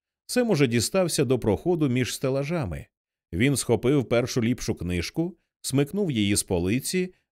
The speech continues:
розмахнувся і жбурнув нею. Вона полетіла з торчма, палітурка розкрилася, сторінки зашелестіли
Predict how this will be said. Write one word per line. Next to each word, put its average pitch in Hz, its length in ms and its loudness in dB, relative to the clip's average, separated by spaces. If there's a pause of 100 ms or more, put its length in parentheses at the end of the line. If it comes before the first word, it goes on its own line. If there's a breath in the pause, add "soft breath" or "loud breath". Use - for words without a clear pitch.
розмахнувся 170 760 2
і 143 120 2
жбурнув 127 480 0
нею. 76 380 -4 (380)
Вона 117 280 0
полетіла 104 500 0
з - 60 -6
торчма, 104 640 -4 (360)
палітурка 208 480 0
розкрилася, 110 760 2
сторінки 92 500 0
зашелестіли 92 880 -2